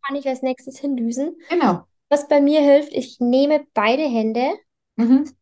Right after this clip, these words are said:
Speaker 1: meine Hände,
Speaker 2: Mhm.
Speaker 1: drück die auch, also dass er wirklich dieses Haptische auch hat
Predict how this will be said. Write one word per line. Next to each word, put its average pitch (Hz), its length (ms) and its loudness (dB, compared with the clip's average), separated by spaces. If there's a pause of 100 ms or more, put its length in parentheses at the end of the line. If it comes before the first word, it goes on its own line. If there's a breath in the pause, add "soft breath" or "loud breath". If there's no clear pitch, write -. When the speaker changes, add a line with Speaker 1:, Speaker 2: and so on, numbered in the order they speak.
(160)
Speaker 1:
meine 220 240 -6
Hände, 254 420 -4 (460)
Speaker 2:
Mhm. 254 300 0
Speaker 1:
drück 554 260 -6
die 320 140 -4
auch, 277 320 0
also 233 200 -2
dass 226 220 0
er 233 100 -6
wirklich 277 400 -6
dieses 233 440 -12
Haptische - 580 -6
auch 214 180 -8
hat 254 240 -4